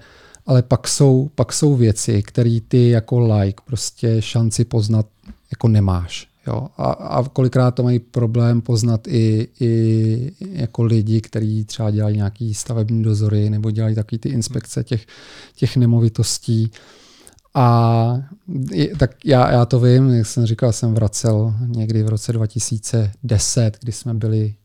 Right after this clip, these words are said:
podle mě dva roky se ženou v Praze jsme vraceli byt jako jednomu z největších jako developerů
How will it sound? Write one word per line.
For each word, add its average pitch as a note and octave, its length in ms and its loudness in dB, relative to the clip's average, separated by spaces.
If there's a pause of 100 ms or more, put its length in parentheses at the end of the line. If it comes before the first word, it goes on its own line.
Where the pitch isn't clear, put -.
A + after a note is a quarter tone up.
(140)
podle A2+ 160 -4
mě A#2 140 -2
dva A2 180 -2
roky G#2+ 240 -4
se A2 180 -4
ženou A2 260 0
v - 100 -10
Praze G#2+ 380 0
jsme A#2 280 -4
vraceli A2 420 -2
byt G#2+ 260 -2
jako A2 260 -2
jednomu A2 420 0
z G#2 60 -2
největších G#2+ 500 0
jako G#2+ 200 -2
developerů G#2+ 640 0